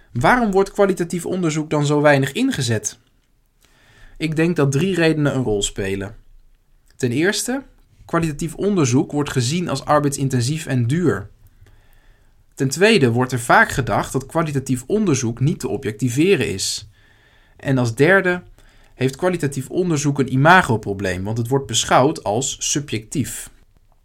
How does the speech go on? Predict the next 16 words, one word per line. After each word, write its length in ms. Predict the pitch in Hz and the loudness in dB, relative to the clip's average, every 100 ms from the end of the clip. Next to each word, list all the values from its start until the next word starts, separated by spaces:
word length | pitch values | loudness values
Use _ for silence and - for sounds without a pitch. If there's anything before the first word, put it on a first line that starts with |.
| _ _ _ _ _ _ | _ _ _ _ _ _
Mijn 220 | - 117 117 | -2 0 6
eigen 340 | 208 233 - | 6 6 2
onderzoekservaring 1040 | 135 120 113 120 120 123 113 113 117 147 139 | 2 2 2 0 -2 -2 4 6 6 6 4
wijst 280 | 120 113 | 4 2
uit 360 | 104 104 147 - | 0 0 -2 -4
dat 160 | 127 127 | -4 -2
dit 120 | 117 | -4
grotendeels 680 | - 160 180 113 80 107 - | 0 2 2 0 -2 -2 -2
onterecht 560 | 135 139 156 185 - | -2 0 -2 -4 -4
is. 400 | 95 101 - - - - - - _ _ - | -6 -4 -6 -10 -18 -20 -20 -20 _ _ -6
Men 160 | 127 | -4
grijpt 320 | 123 147 131 - | -2 0 0 0
snel 460 | - 202 160 131 | 2 4 6 6
naar 120 | 135 | 4
grootschalige 720 | 120 139 131 - 107 101 117 - | 2 2 2 0 -2 -2 -2 -4
enquêtes, 880 | 135 139 175 180 101 101 - - | -4 -2 -2 -2 -4 -4 -6 -10